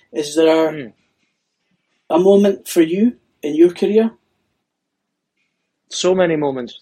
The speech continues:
Speaker 2: so many moments, Callum. So many moments where, you know, acts of kindness, acts of recognition have really, like, hit a note with you.
Speaker 1: Mm-hmm.
Speaker 2: You know what I mean? Whether it's a, a young chef saying, "Thank you for this experience, you've changed my life."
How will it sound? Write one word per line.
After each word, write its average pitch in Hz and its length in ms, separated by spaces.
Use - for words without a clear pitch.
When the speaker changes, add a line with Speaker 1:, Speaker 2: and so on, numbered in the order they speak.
Speaker 2:
so 180 220
many 165 200
moments, 131 360
Callum. 110 280
So 165 180
many 180 200
moments 160 460
where, 127 180
you 147 120
know, 151 200
acts 170 280
of 151 140
kindness, 170 680
acts 156 260
of 135 140
recognition 156 840
have 135 200
really, 214 400
like, 160 280
hit 202 240
a 180 60
note 156 340
with 127 180
you. 104 120
Speaker 1:
Mm-hmm. - 120
Speaker 2:
You 160 80
know 202 80
what 208 60
I 208 40
mean? 180 200
Whether 160 280
it's 147 260
a, - 320
a 147 40
young 175 300
chef 170 280
saying, 135 280
"Thank 151 260
you 135 80
for 139 100
this 131 200
experience, 139 480
you've 123 180
changed 143 340
my 131 80
life." 135 260